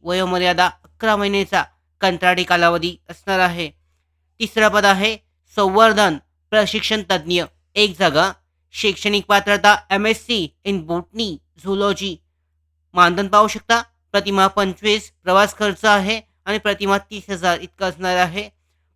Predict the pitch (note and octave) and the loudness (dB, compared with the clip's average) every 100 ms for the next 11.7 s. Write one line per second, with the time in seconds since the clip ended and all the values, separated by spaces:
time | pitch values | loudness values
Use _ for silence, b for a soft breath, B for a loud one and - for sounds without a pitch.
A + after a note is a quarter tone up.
0 | _ G#3+ G3 A#3 A3 A3 G3+ A3 F3 - | _ -6 -4 -4 -2 -2 -2 -4 -8 -4
1 | F#3+ G3 G3 F#3 F#3 F3+ F3+ F3 E3 _ | 0 0 0 -2 -2 -2 -2 -2 -4 _
2 | - G#3 G3+ F#3+ F#3+ F#3 G3 - _ _ | -6 -2 0 -2 -4 -4 -4 -6 _ _
3 | _ G#3 F#3 F3 F3 F3 E3+ E3 E3 E3 | _ -2 0 0 0 0 0 2 0 -4
4 | F3+ E3 F3+ - _ _ _ _ - G3+ | -8 -12 -12 -16 _ _ _ _ -4 -4
5 | G3+ G3 G3+ G3 G3 A3+ - F3 G3+ G#3 | -2 -2 0 0 0 -2 -6 -2 0 2
6 | G#3+ F#3+ G3+ - F#3 D#3+ G3 E3 - _ | -2 -2 -4 -2 -4 -2 -4 -4 -8 _
7 | G#3 A3 E3+ F#3+ F3 A3 _ _ _ _ | -4 -2 -2 -2 0 -2 _ _ _ _
8 | A3 A3 A3 F#3+ A#3 G3+ - G#3 F3+ F#3+ | -4 0 0 -2 -4 -6 -4 -6 -4 -4
9 | F#3+ F#3+ F#3+ F#3+ - F#3 - F#3+ F#3 F#3 | -2 -2 -4 -8 -6 -6 -8 -8 -8 -6
10 | F3+ D#3 _ _ _ _ _ - F3+ F3+ | -8 -8 _ _ _ _ _ -4 -2 -2
11 | G3 - G3 G#3 G3+ G3 | -4 -6 -4 -2 0 -2